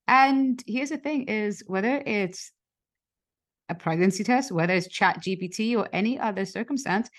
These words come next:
it's really now about looking at it and saying, "What is the meaning I'm attaching to it?" And if it's a negative meaning, so for example, let's say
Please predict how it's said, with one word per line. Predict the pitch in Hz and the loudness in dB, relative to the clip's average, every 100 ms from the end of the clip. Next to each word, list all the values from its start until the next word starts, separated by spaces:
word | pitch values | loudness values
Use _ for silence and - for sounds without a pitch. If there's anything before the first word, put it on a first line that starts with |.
| - - _ _ _ _ _ - | -20 -20 _ _ _ _ _ -4
it's | - 240 - - - - | 0 0 0 -8 -10 -6
really | 185 185 254 339 349 | 2 4 6 4 4
now | 214 196 175 226 330 | 4 4 2 0 -2
about | - 185 180 180 180 - _ _ _ _ _ _ _ _ - | -4 -4 -2 -2 -4 -10 _ _ _ _ _ _ _ _ -6
looking | 165 185 185 240 226 | -2 -2 -2 0 0
at | |
it | 226 262 - | 0 -2 -4
and | 196 | -4
saying, | 190 196 | -4 -6
"What | 190 170 151 214 214 | -6 -4 0 0 0
is | 170 170 165 165 | 0 2 0 -2
the | 170 | -2
meaning | 160 160 165 | -2 -2 -4
I'm | 160 | -4
attaching | 156 156 156 - 156 | -4 -6 -6 -8 -8
to | - 160 | -4 -2
it?" | 202 226 | -2 -4
And | - 190 | -2 -2
if | 185 | 0
it's | 233 254 | 0 2
a | |
negative | 190 165 160 180 185 | 2 2 0 0 0
meaning, | 190 190 269 320 - _ _ _ _ _ | 0 0 0 -4 -10 _ _ _ _ _
so | - - | -10 -6
for | 170 185 | -4 -2
example, | 180 175 156 160 185 | -2 -2 -6 -2 -2
let's | 165 170 - | -2 -4 -4
say | 165 151 226 | -4 -2 -2